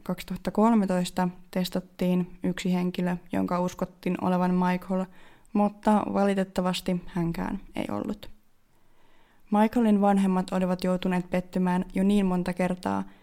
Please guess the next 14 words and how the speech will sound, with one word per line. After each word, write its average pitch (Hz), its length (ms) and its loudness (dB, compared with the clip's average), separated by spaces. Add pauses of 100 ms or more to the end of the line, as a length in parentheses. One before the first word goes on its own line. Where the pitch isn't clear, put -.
(180)
etteivät 208 520 0
he 202 140 0
enää 185 500 0
edes 180 300 -2
herätelleet 196 580 -2
toiveita 185 560 -2 (160)
sen 190 260 -2
suhteen, - 560 -4 (460)
että 190 220 0
joku 185 280 0
näistä 185 460 -2 (160)
löydetyistä 190 720 -2
mahdollisista 190 840 -4 (120)
Michaeleista 214 760 -4